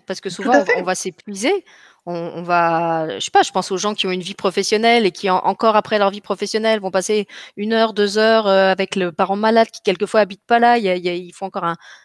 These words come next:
Speaker 1: un trajet exprès, donc ils se mettent en danger, euh, sur la route parce qu'ils ont plus les yeux, euh, en face des trous. Euh, ça, ça peut devenir maltraitant pour soi-même aussi dans, dans, dans,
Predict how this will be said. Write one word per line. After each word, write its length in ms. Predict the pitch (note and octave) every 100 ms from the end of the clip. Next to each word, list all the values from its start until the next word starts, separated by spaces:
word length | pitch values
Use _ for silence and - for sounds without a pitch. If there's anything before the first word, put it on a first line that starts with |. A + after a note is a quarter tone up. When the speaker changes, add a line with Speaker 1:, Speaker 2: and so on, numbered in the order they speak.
| -
Speaker 1:
un 100 | F#3
trajet 520 | - A3 G#3 A3+ A#3
exprès, 440 | G#3+ - - A#3+ A3+
donc 200 | F3+ -
ils 20 |
se 100 | G3+
mettent 140 | G3+
en 80 | F#3+
danger, 460 | G3 G#3 A3 A3+ - - - _ F3+
euh, 160 | F#3
sur 160 | F3+ F#3+
la 80 | F#3+
route 200 | A3 -
parce 140 | F3 -
qu'ils 320 | E3+ E3+ F3
ont 60 |
plus 140 | - G3
les 220 | F#3+ F3
yeux, 220 | G3 G3+
euh, 200 | F3 D#3+
en 80 | E3
face 220 | - F3
des 80 | F3
trous. 320 | - D4+ F#4+ - _ - - _ _
Euh, 800 | E3+ E3 D#3+ D#3+ D#3+ D3+ D3 G#2 G#2
ça, 180 | -
ça 160 | - E3+
peut 140 | A3
devenir 260 | F#3+ F#3+ A#3
maltraitant 460 | G#3 F3 F#3+ A#3+ B3
pour 160 | -
soi-même 360 | - G#3+ G4+ C#4
aussi 180 | F3 F3+
dans, 220 | F3 E3+
dans, 220 | E3 C3+
dans, 420 | C#3+ F3 E3 E3